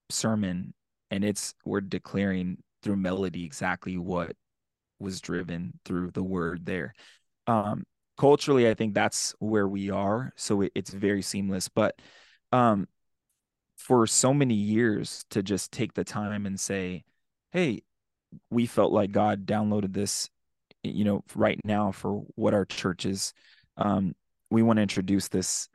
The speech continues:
you know, through a singing chorus," or we might, um, say, "Hey, we have a brand new song," and have that expectation knowing, all right, <laughs> they may not do anything for a good five or six minutes,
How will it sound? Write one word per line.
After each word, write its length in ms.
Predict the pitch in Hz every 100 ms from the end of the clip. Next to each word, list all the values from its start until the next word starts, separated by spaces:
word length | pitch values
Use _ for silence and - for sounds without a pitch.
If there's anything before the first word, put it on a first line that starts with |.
| -
you 100 | 107
know, 160 | 104
through 220 | - 104 98
a 40 |
singing 340 | - 101 98
chorus," 500 | 95 - - 92 - -
or 280 | 104 95 90
we 120 | - 101
might, 320 | 101 92 - _ - _ _ _
um, 380 | - - - - - _ _
say, 280 | - 113 107
"Hey, 340 | 131 113 104 -
we 140 | 104 113
have 140 | 117
a 60 | 101
brand 320 | 95 98 104
new 100 | 104
song," 340 | 101 101 98 90
and 160 | 98 98
have 220 | 113 104
that 160 | 107
expectation 720 | 101 - - 139 117 104 95
knowing, 480 | 101 101 98 95 113 - -
all 100 | 175
right, 220 | 156 139 -
<laughs> 180 | - 165 - _ - _
they 140 | - 160
may 180 | 180 185
not 220 | 170 151
do 180 | 160 - -
anything 640 | 151 190 156 147 147 147 - - 180 - _ _
for 180 | 147 139
a 40 |
good 360 | 120 151 135 101
five 340 | - 127 120
or 60 | 120
six 260 | 127 123 -
minutes, 380 | 110 107 85